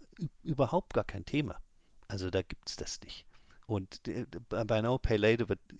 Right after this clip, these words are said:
erst gerade da irgendwie ü-, über Firmen ein-, eingeführt. Aber interessanterweise ist es ja eigentlich in den, in den europäischen Ländern schon lange Tradition. Was halt jetzt gemacht wird,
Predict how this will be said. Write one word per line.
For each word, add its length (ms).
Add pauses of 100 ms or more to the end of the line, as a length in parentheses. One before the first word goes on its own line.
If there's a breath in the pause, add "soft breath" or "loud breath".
(120)
erst 280
gerade 420
da 260
irgendwie 500
ü-, 140
über 260
Firmen 360
ein-, 240 (400 loud breath)
eingeführt. 500
Aber 160
interessanterweise 800
ist 240
es 140
ja 140
eigentlich 260
in 80
den, 240
in 180
den 180
europäischen 680
Ländern 280
schon 200
lange 260
Tradition. 680 (400 loud breath)
Was 200
halt 140
jetzt 260
gemacht 420
wird, 240